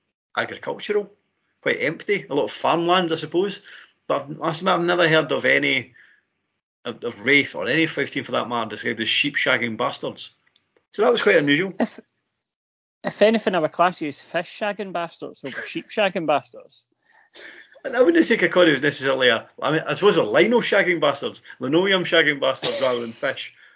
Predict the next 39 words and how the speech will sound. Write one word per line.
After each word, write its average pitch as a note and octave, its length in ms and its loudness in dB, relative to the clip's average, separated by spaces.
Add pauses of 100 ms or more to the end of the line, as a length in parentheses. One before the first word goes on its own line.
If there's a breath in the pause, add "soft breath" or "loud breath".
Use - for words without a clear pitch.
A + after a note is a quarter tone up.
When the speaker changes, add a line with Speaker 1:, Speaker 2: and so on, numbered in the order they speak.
(160 soft breath)
Speaker 1:
or F3 180 2
sheep. D3+ 320 -8 (160)
But E3 100 0
regardless, G3+ 540 4
that, E3+ 200 -4
that's F3+ 280 -4
what E3 100 -4
was, C3 300 -12
uh, A#2+ 260 -4
that's C3+ 300 -4
what B2 100 -10
was, A2+ 260 -12
uh, G#2 300 -8 (140)
shouted B2+ 340 -6
that A#2+ 180 0
day. A#2+ 200 -4 (180 loud breath)
See, A#3+ 160 2
in A3 100 4
terms F#3 280 2
of E3 100 0
my D3+ 80 -2
favourite E3 540 2
day D#3 160 2
at, D3 240 -2 (120)
uh, C#3 680 -4
at, C#3 200 -8
at C3+ 120 -8
Firhill, D#3+ 580 0 (920)
so, C#3+ 640 2 (800 loud breath)
uh, - 60 -10 (100)
the C3+ 140 -8
season G3 400 0
that D#3 120 4
Raith D3+ 340 2
won C3+ 240 -2
the, B2 340 2
the A#2 60 -8
League B2 240 -6
Cup, - 260 -2